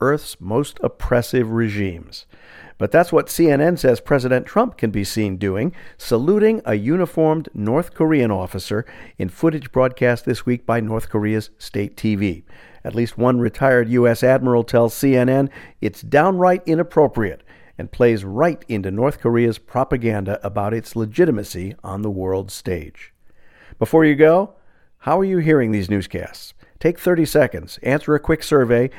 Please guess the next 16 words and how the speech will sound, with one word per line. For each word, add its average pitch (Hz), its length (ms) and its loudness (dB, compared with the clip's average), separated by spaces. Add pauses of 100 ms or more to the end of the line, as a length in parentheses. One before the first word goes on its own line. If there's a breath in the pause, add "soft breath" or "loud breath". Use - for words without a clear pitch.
(180 loud breath)
and 101 220 -4
you 123 140 0
get 131 280 2
admission 120 540 -2
into 98 320 -4
an 92 40 -6
exclusive 165 640 -2
Facebook - 600 -4
group 95 300 -8 (280 loud breath)
for 117 160 2
Chicago 107 500 -2
Public 101 360 -8
Squareans. 87 680 -4 (200 loud breath)
Go 110 140 0
to 113 180 -4
listening 113 640 -2